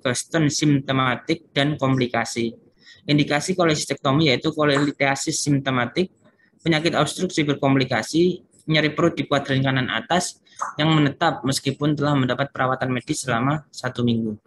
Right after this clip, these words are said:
Hasil penelitian ini, sebagian besar pasien menjalani pembedahan memiliki jumlah batu multiple dan berukuran kecil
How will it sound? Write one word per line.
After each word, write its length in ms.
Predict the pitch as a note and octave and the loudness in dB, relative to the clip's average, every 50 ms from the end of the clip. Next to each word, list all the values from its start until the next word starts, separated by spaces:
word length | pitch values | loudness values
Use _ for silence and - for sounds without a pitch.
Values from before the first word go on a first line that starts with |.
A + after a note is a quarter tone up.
| _ _ _ _ _ - _ _ _ _ _ _ _ _ _ _ _ _ _ - - _ _ - | _ _ _ _ _ -20 _ _ _ _ _ _ _ _ _ _ _ _ _ -20 -20 _ _ -4
Hasil 320 | C3+ C3+ C#3+ D#3+ D#3+ D#3 | -4 0 0 0 0 2
penelitian 320 | D3+ D3+ D3+ D3+ D3+ D3+ D3+ | 2 2 2 2 2 0 0
ini, 320 | A#2+ B2 D3 C#3+ D3 D#3+ | 0 0 2 2 4 2
sebagian 400 | F3+ - - D3 C#3 D3+ C#3 C#3 | 2 2 0 -2 0 2 0 0
besar 320 | C#3 C#3 - - D3 C#3+ - - | 0 -4 -2 0 -2 -2 0 0
pasien 320 | D#3 E3+ D#3+ - D3 C#3+ D3 | -2 -2 0 0 0 2 2
menjalani 480 | D3 C#3+ C3 C3+ B2+ C3 C#3 D#3+ D#3 | 2 2 2 2 2 2 0 0 2
pembedahan 480 | D#3+ D3 C#3 C3+ C3 - B2+ C#3+ E3 D#3+ | 2 2 2 2 0 0 0 0 2 2
memiliki 320 | D3+ D#3 D3+ D3+ - D#3+ | 0 0 0 0 -2 -4
jumlah 320 | - - D3 C#3 C#3 C3 C3+ | -2 0 2 2 2 2 0
batu 240 | C3 B2+ - - | -2 -2 0 2
multiple 640 | F3 E3 D#3+ D3+ - - D3 - - B2+ A#2+ A#2+ A#2+ A#2+ _ _ _ _ _ _ _ _ - - - _ _ _ _ _ _ _ _ _ _ - | 2 2 2 0 0 -2 -4 -2 0 0 0 0 0 -2 _ _ _ _ _ _ _ _ -20 -20 -20 _ _ _ _ _ _ _ _ _ _ -2
dan 240 | D#3+ D#3 D#3+ D3+ | 2 2 2 2
berukuran 720 | D3+ C3 C3 C#3+ C#3+ - - _ _ - B2 D3 D3+ D3 D3 | 2 4 2 2 0 -2 -14 _ _ -6 -2 0 0 0 0
kecil 400 | C3+ D3 C3+ - D#3 D#3+ D3 | -2 -4 -4 0 0 0 0